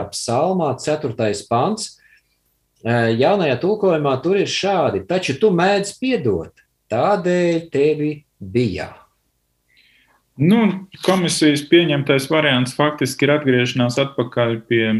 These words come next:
Speaker 2: tūkstoš deviņsimt sešdesmit piektā gada revidētā tulkojuma, "Bet pie tevis ir piedošana, lai tevi bīstas." Nu, tā kā, ē, esošajā variantā <laughs> bija tas vārdiņš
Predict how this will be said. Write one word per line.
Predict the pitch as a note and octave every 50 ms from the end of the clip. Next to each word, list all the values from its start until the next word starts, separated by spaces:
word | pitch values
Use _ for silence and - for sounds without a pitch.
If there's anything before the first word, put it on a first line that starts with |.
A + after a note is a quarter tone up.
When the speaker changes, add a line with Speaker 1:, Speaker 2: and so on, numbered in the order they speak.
| A2 - - _ _ _
Speaker 2:
tūkstoš | - C3 B2+ B2+ - A#2+ A2+
deviņsimt | G#2+ B2 A#2+ A#2+ - - A2+ G#2+
sešdesmit | - A#2+ A2+ A2 G#2+ -
piektā | F#3 F#3+ F#3 F#3+ D3+ C3+ B2+
gada | B2+ C3 C3+ C3 B2+ A#2 A#2 A2 A#2 A#2 A2+
revidētā | - D#3 D#3+ D#3 C#3+ B2+ B2+ B2+ B2+ B2 - B2+ B2 B2
tulkojuma, | - C#3 D3 D3 - - A#2+ A#2 A2+ A2+ A#2 A#2 - _ - - - _ _
"Bet | - C3 C3+ C3+ C3
pie | C3 A#2+ A#2
tevis | A2+ C#3 C3 C3 A#2 A#2+ - -
ir | A2+ A2
piedošana, | - G3+ A3+ A3 F3+ F3 D#3+ D3+ D3 - D3 C#3 C3 C3 B2+
lai | A#2+ A2+ A2
tevi | A2+ - C3+ C3 A#2+ A2+
bīstas." | A2+ C3 C#3 B2+ A2+ G#2+ - - D3+ D3 - - - _ - - - - - - - - _ _ _
Nu, | _ E3 E3
tā | E3 F3+ E3+
kā, | - E3 D#3 D3+ D3+ C#3+ D3+ - _ _ _ _ - - _ _ _ _ _ _ _ _ _ _ _ _ _ _ _ _ _ _ _ -
ē, | - C3 C3+ C#3+ E3+
esošajā | G3+ G#3 - F#3 E3 - - E3 D3+ D3+
variantā | D3 E3 F3 F3 D#3 D3 D3 D3 C#3+ C#3+ B2+ C3+ C#3+ A#2+ - - - - - F3 C#3 C3
<laughs> | C#3+ C#3 - - - - - - _ C3+ B2+ B2
bija | C#3+ C#3 C3+ C3+ C3 B2+ B2+ A#2 - G2+ G2+ - _ _ _ _ _ _ _ _ _ _ -
tas | C3 C3 -
vārdiņš | C#3+ D3 D3 C#3 B2 A#2 B2 A#2+ A#2 -